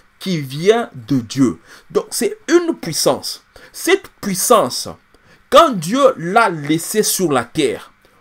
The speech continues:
depuis les jours de Jésus-Christ, elle n'est pas encore montée au ciel. La force de la résurrection, c'est une force qui rend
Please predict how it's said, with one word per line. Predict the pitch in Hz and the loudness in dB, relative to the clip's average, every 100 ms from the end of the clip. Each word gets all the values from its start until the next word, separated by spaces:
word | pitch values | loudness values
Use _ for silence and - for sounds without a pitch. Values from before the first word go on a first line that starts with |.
| _ _ 123 | _ _ -4
depuis | 120 180 - 269 | 4 4 4 -2
les | 254 165 | 2 2
jours | 135 135 226 208 - | 2 -6 -6 -8 -12
de | 139 143 | 0 0
Jésus-Christ, | 131 131 127 - - 190 - - - _ _ _ _ - | 0 -4 -4 -10 -6 -6 -6 -12 -12 _ _ _ _ 4
elle | 233 233 | 4 8
n'est | 233 | 4
pas | 233 294 208 | 4 0 0
encore | 214 240 220 | 0 0 2
montée | 202 185 202 | 0 -2 -2
au | 165 | -2
ciel. | 165 - 170 135 82 - _ _ _ _ _ _ | -6 -6 -2 -2 -2 -16 _ _ _ _ _ _
La | 151 190 196 - - | 0 0 0 -12 4
force | 254 320 - - 294 277 _ _ _ _ _ _ _ | 6 6 -2 -2 -2 -2 _ _ _ _ _ _ _
de | 123 185 | 4 4
la | 175 151 | 6 2
résurrection, | 117 170 175 - 165 175 156 - - 175 202 240 _ _ _ _ _ _ _ _ _ - | 0 2 2 0 -6 0 0 0 -2 -2 -2 -6 _ _ _ _ _ _ _ _ _ -16
c'est | - 208 - - | 2 2 2 -6
une | 294 269 | -4 -4
force | 208 - 170 110 - 107 _ _ - - _ | -4 2 2 2 -6 -8 _ _ -20 -20 _
qui | 226 226 | 0 0
rend | 240 285 | 2 0